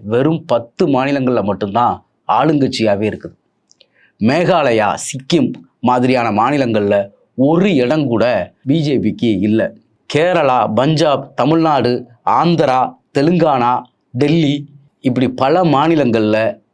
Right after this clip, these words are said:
பாஜக ஒற்றை இலக்கத்துல தான் எம் எல் ஏக்கள் சீட்டே வச்சிருக்கு. இருநூத்தி முப்பத்தி நாலு சட்டமன்ற உறுப்பினர் இருக்கக்கூடிய தமிழ்நாட்டுல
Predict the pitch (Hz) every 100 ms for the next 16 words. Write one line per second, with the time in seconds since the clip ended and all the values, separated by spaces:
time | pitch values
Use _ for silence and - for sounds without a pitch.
0 | _ _ 107 98 123 156 156 123 - 120
1 | 95 95 123 139 - - 185 131 127 131
2 | 107 101 113 104 95 107 113 160 160 139
3 | 127 - 110 113 110 92 98 98 113 95
4 | - _ _ 113 131 175 233 - 214 165
5 | 175 - 151 139 123 123 110 170 170 156
6 | 135 135 131 110 113 107 104 101 107 131
7 | 151 135 - 107